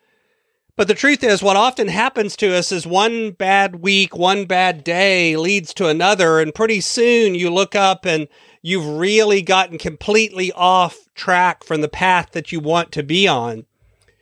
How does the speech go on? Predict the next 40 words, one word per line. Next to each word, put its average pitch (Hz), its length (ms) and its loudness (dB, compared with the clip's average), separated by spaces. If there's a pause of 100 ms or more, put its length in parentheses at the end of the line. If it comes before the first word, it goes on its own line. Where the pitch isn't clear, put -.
(380)
And 175 280 0
that 180 240 0
momentum 175 920 2
of 160 200 -4
being 185 240 2
off 165 260 -2
track 240 540 0
and 175 100 -6
off 170 220 -2
kilter 247 400 0
is 160 140 -4
so 233 420 0
strong, 214 640 0
it's 175 200 -4
hard 233 460 2
to 202 80 -6
get 196 240 -4
your 160 120 -2
mind 208 600 2
and 160 140 -2
your 156 100 -2
body 196 460 2
and 165 100 0
your 156 140 -4
heart 202 420 2
and 160 80 -16
your 156 120 -8
soul 214 540 2 (300)
back 202 380 0
in 180 260 -4
alignment. 160 520 -2 (540)
One 196 260 -2
thing 208 280 0 (360)
that 180 120 2
I've 180 320 2 (400)
discovered 190 800 0
throughout 175 300 0
the 170 100 -4
years 185 600 0
is 180 420 -4